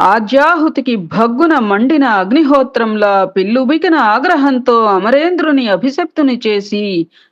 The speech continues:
అహల్యను శిలాకృతివిగమ్మని శపించినాడు. అహల్య గడగడ వణికి తన నేరమేమీ లేదని విన్నవించి శాపావధిని తెలుపమని కోరింది.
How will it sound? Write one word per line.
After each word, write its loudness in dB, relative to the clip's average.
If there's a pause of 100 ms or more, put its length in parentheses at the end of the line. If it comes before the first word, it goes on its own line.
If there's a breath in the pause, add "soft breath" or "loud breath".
అహల్యను 0
శిలాకృతివిగమ్మని -2
శపించినాడు. -4 (100)
అహల్య 0
గడగడ 0
వణికి -4 (420)
తన 0
నేరమేమీ 0
లేదని 0
విన్నవించి -4
శాపావధిని 0
తెలుపమని -2
కోరింది. -4